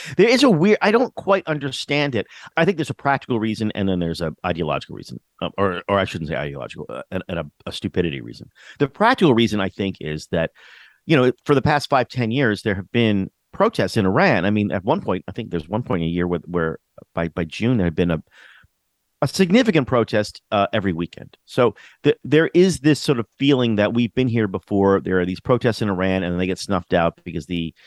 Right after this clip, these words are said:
um, whatever the internal security forces are just sort of brutal from the beginning. Um, and that the people see the choice in Iran between, um, Western style, you know, chaotic de-, democracy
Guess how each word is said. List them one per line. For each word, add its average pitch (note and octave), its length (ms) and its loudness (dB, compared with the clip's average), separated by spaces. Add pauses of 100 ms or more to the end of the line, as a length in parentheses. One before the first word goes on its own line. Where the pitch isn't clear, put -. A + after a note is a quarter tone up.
(360)
um, D#2+ 440 -4 (180)
whatever F#2+ 260 0
the F2+ 100 2
internal F2 260 -2
security F2+ 320 -2
forces D#2+ 360 -6
are D#2 100 0
just D#2+ 220 -10
sort F2 140 -2
of C#2 80 -8
brutal E2 360 -2
from D#2 160 -6
the D2 60 -8
beginning. D#2 440 -6 (460)
Um, D#2+ 340 -4 (460)
and A2 140 2
that A#2 140 4
the A#2 100 0 (140)
people C#3+ 720 2
see C#3+ 440 -2
the A#2+ 100 0
choice C3+ 520 2
in A#2+ 100 2
Iran B2 320 2
between, A#2 560 -4
um, G#2 380 0
Western A2+ 460 0
style, G#2+ 520 2
you G#2+ 100 -8
know, F#2+ 140 -4
chaotic G2+ 440 0
de-, A2 220 0
democracy A#2+ 640 -2